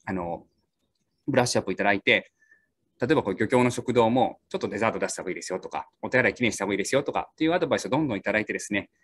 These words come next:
えー、気づいたらお客様がもう今までほとんど団体客来な、来なかったんですけど、一年で六千人になって、お食事満足度は阪急の全こう、あの、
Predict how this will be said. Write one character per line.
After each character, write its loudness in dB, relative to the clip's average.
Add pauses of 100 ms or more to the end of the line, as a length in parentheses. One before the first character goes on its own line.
(360)
え 0
ー、 -20
気 -2
づ 4
い 4
た -2
ら -4 (400)
お -6
客 -2
様 0
が 4
も -4
う -20
今 6
ま 4
で 2
ほ -8
と -4
ん -4
ど -8
団 0
体 0
客 -12
来 -20
な、 0
来 -4
な 6
か 2
っ 0
た -2
ん -2
で -4
す -14
け -4
ど、 2 (140)
一 -6
年 2
で -4
六 -8
千 2
人 2
に 2
な 0
っ -14
て、 -2 (320)
お -6
食 -2
事 -2
満 4
足 -6
度 -8
は -6
阪 -4
急 -6
の -12 (100)
全 -4
こ -6
う、 -20
あ -14
の、 -10